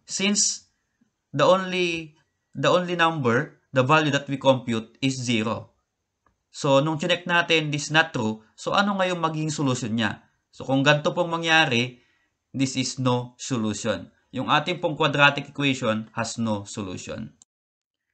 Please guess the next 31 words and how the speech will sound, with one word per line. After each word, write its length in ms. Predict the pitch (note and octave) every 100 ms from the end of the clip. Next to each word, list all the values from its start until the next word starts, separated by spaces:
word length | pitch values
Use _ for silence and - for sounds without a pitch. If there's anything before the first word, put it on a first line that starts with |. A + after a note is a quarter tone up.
| _
Okay, 300 | A2 A2 E3+
number 220 | G#3 C3
five 240 | C3+ C#3+ C3
po 80 | C#3
tayo. 580 | B2+ A2+ A2 D#3 - _
Solve 560 | - - A#2 F3+ E3 - _ _ -
two 240 | E3+ C4
square 380 | - - C#3+ C#3
root 160 | C3+ B2
of 320 | B2+ C3 - _ -
x 220 | C#3 -
minus 320 | C3+ B2+ B2
three 240 | A#2+ A#2+ A#2
is 220 | A2+ -
equal 420 | A2 A2 A2 G#2 G2+
to 260 | G#2 G2
twelve. 320 | - G#2 D#2+ - _ _ _ _ _ _ -
Okay. 480 | F#2 G2+ F2 - _ _ _ _
So, 560 | - B2+ A#2+ A2 G#2 G#2
from 160 | C3+ C3+
the 80 | C3+
given 240 | D3 E3
equation, 800 | E3 E3 D#3+ D3+ D3+ D3+ G#3+ A#3 _ _ _ _ _ _
if 160 | B2
you 80 | C#3+
notice, 720 | C#3 D#3 D#3 D#3 G#3 - - _ _ _ _ _ -
magkahiwalay 600 | B2+ C#3+ D#3 C#3+ C#3+ C#3+
na 200 | C#3+ C#3
po 180 | C#3
yung 180 | C3 B2
radical 800 | B2+ C3 C3 C3+ B2 A#2+ A#2+ A#2+